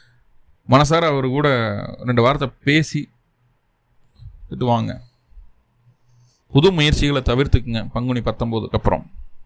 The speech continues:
இப்ப முருகனை கெட்டியா பிடிச்சுக்கோங்க. கணவன் மனைவிக்குள்ள இருக்கக்கூடிய பிரச்சனைகளை அவர் தீர்த்துருவாரு,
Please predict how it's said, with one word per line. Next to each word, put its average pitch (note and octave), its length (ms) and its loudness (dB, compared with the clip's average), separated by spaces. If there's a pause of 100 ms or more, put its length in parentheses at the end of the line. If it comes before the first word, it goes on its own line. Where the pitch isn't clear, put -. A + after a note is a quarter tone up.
(880)
இப்ப - 160 -8
முருகனை D#3+ 340 0
கெட்டியா C#3+ 320 2
பிடிச்சுக்கோங்க. C#3 500 -2
கணவன் D3 360 0
மனைவிக்குள்ள C3 380 2
இருக்கக்கூடிய A#2 400 0
பிரச்சனைகளை C3+ 480 0
அவர் A2+ 160 -6
தீர்த்துருவாரு, A#2 500 -2